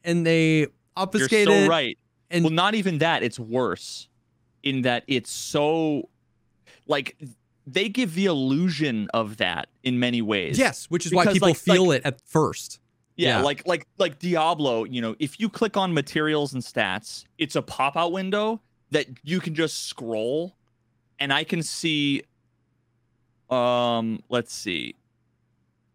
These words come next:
Speaker 2: vulnerable damage. My vulnerable damage on my, on my character is two hundred and twenty-five point two percent. There's a tooltip when I hover over that that says, "This is extra damage granted against vulnerable enemies, has a base value of twenty percent. You have a two hundred and five point two percent of this stat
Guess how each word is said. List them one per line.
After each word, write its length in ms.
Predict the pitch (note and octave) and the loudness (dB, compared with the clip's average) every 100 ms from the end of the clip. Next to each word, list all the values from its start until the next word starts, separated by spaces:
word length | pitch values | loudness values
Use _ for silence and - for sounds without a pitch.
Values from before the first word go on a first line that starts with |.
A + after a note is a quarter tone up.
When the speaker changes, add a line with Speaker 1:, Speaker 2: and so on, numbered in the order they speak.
| _ - | _ -12
Speaker 2:
vulnerable 640 | C3+ G3+ A#3+ A3+ G#3 F#3+ | 0 2 4 2 2 0
damage. 480 | D#3 C#3 G#2 E2+ - | 2 0 0 -4 0
My 140 | D#3+ | 0
vulnerable 880 | F3 F#3+ F#3 F#3+ C#3+ - - - C#3+ | 2 0 2 0 -2 -10 -18 -4 0
damage 300 | C#3+ C#3 B2+ | 2 0 0
on 80 | B2+ | 0
my, 120 | A#2+ - | 0 -2
on 100 | B2+ | 0
my 120 | A#2+ | 0
character 340 | A2+ B2+ A#2+ A2 | 0 0 0 -2
is 100 | - | -4
two 220 | - G3+ | -2 0
hundred 240 | G#3 F#3 | 0 0
and 100 | D3+ | -4
twenty-five 540 | - D#3 D#3 C#3 C#3 - | -4 -4 -2 0 -2 -2
point 240 | C3 G#2 | -4 -4
two 180 | - C3 | -4 -4
percent. 420 | C#3+ C3 G#2+ E2+ - _ _ _ _ | -4 -4 -4 -4 -8 _ _ _ _
There's 180 | - C#3+ | 0 0
a 60 | C#3+ | 0
tooltip 440 | G#3+ B3+ - D3 | -2 -2 0 0
when 100 | C#3+ | 2
I 60 | C3 | 2
hover 180 | D3 D3 | 4 2
over 200 | C3+ B2+ | 2 2
that 300 | C#3+ A2 - _ _ | 2 0 -2 _ _
that 120 | C3+ | -6
says, 300 | - C3+ A#2+ - _ | 0 0 0 -6 _
"This 160 | D3 - | -8 -4
is 80 | C3 | -2
extra 340 | D#3 - G#3+ | -2 -2 -4
damage 420 | E3+ D#3+ D#3+ C#3+ | -2 0 0 -2
granted 320 | - B2 B2+ | 0 0 0
against 240 | D3 B2 A2 | -2 -2 -2
vulnerable 440 | A#2 A2+ B2 B2 | -2 0 0 0
enemies, 380 | D#3 G#3 F3 F3 | 0 0 -2 -2
has 140 | C3+ A2+ | -2 -2
a 60 | |
base 240 | C#3 D#3 - | -2 -2 -2
value 320 | C#3+ C#3 C3 | -2 0 -2
of 80 | G#2 | -2
twenty 240 | C3+ A#2+ | -4 -4
percent. 420 | A2 - D#3 F3 | -4 -4 -4 -2
You 100 | C#3 | 0
have 120 | B2+ | 0
a 40 | A#2 | 0
two 220 | - G#3+ | -2 -2
hundred 200 | G3+ F3+ | 0 -2
and 80 | D3 | -2
five 300 | C#3 D3 C#3+ | -2 -2 -2
point 200 | C3 G2 | -6 -6
two 180 | - F3+ | -6 -6
percent 400 | C#3+ - C#3 A#2+ | -6 -4 -2 -2
of 80 | |
this 140 | A2+ A#2+ | -4 -6
stat 400 | - B2 B2 | -2 0 0